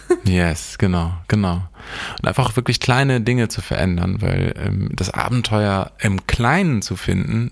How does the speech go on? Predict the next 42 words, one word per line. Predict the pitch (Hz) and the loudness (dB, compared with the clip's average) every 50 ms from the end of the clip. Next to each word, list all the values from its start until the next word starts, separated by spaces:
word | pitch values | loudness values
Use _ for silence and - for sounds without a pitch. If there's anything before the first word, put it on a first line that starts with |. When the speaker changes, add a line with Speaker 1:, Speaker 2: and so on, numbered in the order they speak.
| - - | -6 -6
Speaker 2:
ist | - 101 - - | -4 -4 -2 -2
so | 104 101 98 92 110 120 123 123 120 123 123 120 110 - | -2 -2 -2 0 2 2 2 2 2 2 0 -2 -2 -6
befriedigend | 95 87 - - - - 120 123 127 123 110 101 98 90 - | -8 -10 -10 -10 -2 0 0 2 2 2 0 0 0 0 0
und | 65 90 90 87 95 | 0 -2 -2 0 0
wundervoll | 104 113 120 117 98 90 - - - 85 87 87 80 | 2 2 2 2 0 -2 -4 -4 -2 0 0 0 0
und, | - - 87 90 87 90 - - - | 0 0 0 0 0 -2 -4 -6 -4
äh, | - 90 87 | -2 0 0
lebendig. | 87 87 85 - - 95 104 120 120 101 95 110 127 - | 0 0 -2 0 0 0 2 2 2 0 0 -2 -4 -6
Speaker 1:
Das | 226 233 | -8 -8
ist | - | -4
einfacher | - 160 233 247 262 - 262 226 - 220 208 196 | -2 -2 -2 -2 -4 -6 -8 -8 -6 -6 -4 -4
manchmal. | 196 202 220 - - - - 160 143 113 | -4 -6 -8 -10 -10 -8 -6 -2 0 0
Speaker 2:
Weil, | 92 98 104 113 113 113 113 - - - _ - - - - - - - | 0 2 2 2 2 2 2 0 -4 -10 _ -20 -20 -20 -20 -18 -14 -10
weil | - 117 107 104 104 104 | -4 0 0 2 2 2
wir | 107 90 | 2 2
oft | 71 107 110 - - - - - | 2 0 0 -2 -6 -10 -6 -2
immer | 110 107 98 98 | 0 0 0 0
diese | 95 92 98 95 | 0 0 -2 -2
großen | - 95 95 101 104 - - 95 85 | 0 0 0 0 0 0 -2 -2 0
Visionen | 92 90 90 95 95 95 95 95 98 95 87 82 | 0 -2 0 0 0 2 2 2 2 0 0 0
haben | 80 82 85 87 85 | -2 -2 -2 -2 -4
von | - - 90 82 | -2 -2 0 0
irgendwelchen | 85 87 87 87 87 95 95 | 0 0 0 0 -2 -2 -2
großen | - 95 92 - 95 | -2 -2 -2 -2 -2
Reisen | 87 - 87 90 87 87 90 92 92 95 104 - - | 0 0 0 0 0 0 0 -2 -2 -2 -4 -6 -4
und | 95 95 87 87 - - | -2 -2 -2 -2 -2 -2
die | 95 | -2
dann | 87 90 85 87 85 - - | 0 0 0 0 -2 -4 -4
aber | - 90 - 87 87 87 | -6 -4 -2 0 0 0
meistens | 90 90 87 90 107 113 113 - - 127 110 - - - - - - - - - - - - | 0 0 2 2 2 0 0 -2 -2 -2 -2 -4 -6 -12 -18 -20 -20 -20 -20 -20 -14 -4 0
an | 110 98 | 2 2
einem | 98 98 | 2 2
Ort | 65 92 101 98 101 | 2 0 0 0 0
liegen, | 104 101 98 90 | -2 -2 0 0
wo | 92 92 | 0 0
wir | 95 95 | 2 2
nie | 101 98 | 2 0
hinkommen, | 101 104 101 - 92 90 87 | 0 -2 0 0 0 0 2
nämlich | 87 87 87 87 - - | 2 2 0 0 0 -2
in | 90 | -2
der | 87 - | -2 0
Zukunft. | - - - - 95 98 - - | -2 -2 0 0 -2 -2 -4 -8